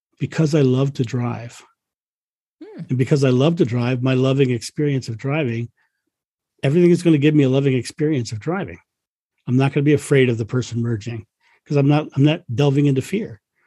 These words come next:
Speaker 1: right?
Speaker 2: Hmm.
Speaker 1: That changed her life because she realized that if she just started loving her experiences,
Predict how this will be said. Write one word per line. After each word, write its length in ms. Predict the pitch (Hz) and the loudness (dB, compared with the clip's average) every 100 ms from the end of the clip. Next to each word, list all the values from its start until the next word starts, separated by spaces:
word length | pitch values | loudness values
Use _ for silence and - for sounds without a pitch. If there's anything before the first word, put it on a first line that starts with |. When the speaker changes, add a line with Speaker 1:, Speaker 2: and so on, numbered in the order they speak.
| _ _ - | _ _ -4
Speaker 1:
right? 260 | 123 156 - - _ | -4 -4 -10 -20 _
Speaker 2:
Hmm. 80 | 277 _ _ _ _ | -20 _ _ _ _
Speaker 1:
That 220 | 131 160 175 | 0 0 2
changed 340 | 190 170 139 | 4 4 4
her 100 | 147 | 0
life 280 | 127 123 - | 0 -4 -8
because 360 | 123 135 120 - | -6 -2 -2 -4
she 160 | - | -2
realized 480 | 147 180 160 131 120 | 2 4 4 2 0
that 180 | 131 143 _ _ _ _ _ _ - | -2 -4 _ _ _ _ _ _ -6
if 80 | - | -2
she 160 | 208 | 0
just 160 | 202 - | 0 0
started 260 | 185 156 | 0 0
loving 320 | 131 135 156 151 | 2 2 4 2
her 120 | 127 | 0
experiences, 920 | 113 - 220 190 113 - 175 160 - | -4 -6 -4 -2 -2 -6 -12 -12 -16